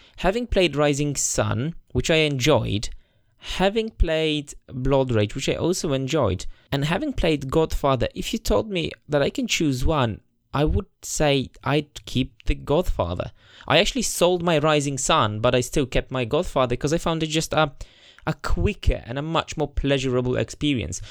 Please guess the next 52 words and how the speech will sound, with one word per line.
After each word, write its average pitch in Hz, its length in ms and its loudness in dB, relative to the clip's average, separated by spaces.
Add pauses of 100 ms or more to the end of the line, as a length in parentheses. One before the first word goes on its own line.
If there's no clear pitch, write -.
(160)
Rising 190 300 2
Sun 160 220 -2
is 131 100 -2
a 135 60 -2
splendid 117 480 -4
game, 160 280 2
but 123 200 -2 (300)
there 151 100 0
is 147 100 0
so 170 340 4
much 151 280 0
things 151 280 0
you 131 80 -8
need 131 140 -10
to - 80 -8
keep - 220 -4
track 147 320 -2
of, 127 160 0
and 135 100 0
there 131 80 2
is 131 140 -2 (260)
so - 260 -2
much 147 240 -4
going 139 320 2
on, 131 360 2
like, 123 260 0
you 139 60 -2
know, 123 80 0
with 120 140 -2
all 151 140 0
the 143 100 -2
scoring 117 420 0
and 139 140 -2
points 139 360 0
and 120 260 -6
power 160 280 2
of 147 120 0
units 156 380 -2
and 131 160 -2
tracking, 147 340 -6
and, 135 140 -6 (500)
like, - 320 -2
you, - 140 -10
you 185 160 0
don't 196 180 2
have 180 320 0
that 151 200 2
much 147 340 -8
of - 300 -4 (440)
the 139 320 2
keeping 131 300 0
tabs 127 540 0